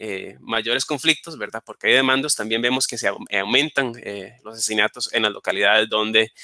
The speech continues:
se dan esos conflictos, ¿verdad? Y, eh, si no, si nadie consigue llegar al poder, lo que se genera es una instabilidad general en el territorio, eh, caracterizada por un vacío de poder que intenta siempre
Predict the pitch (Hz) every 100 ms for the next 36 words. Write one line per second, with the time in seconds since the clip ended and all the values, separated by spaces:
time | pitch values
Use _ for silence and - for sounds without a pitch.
0 | - - 104 104 104 - - 143 175 170
1 | 156 - _ _ - - 123 - - -
2 | - 156 175 127 113 104 101 98 110 -
3 | - 127 117 123 147 110 - - 117 117
4 | 127 135 135 131 123 104 104 110 131 -
5 | 123 160 135 131 143 _ - 123 117 113
6 | 113 110 120 127 113 - 120 127 135 120
7 | 110 104 104 110 123 127 127 127 113 107
8 | 127 127 123 120 131 - - - - 107
9 | 101 - 113 110 101 - 113 - 123 123
10 | 123 131 131 - 123 127 104 98 110 110
11 | 117 123 120 -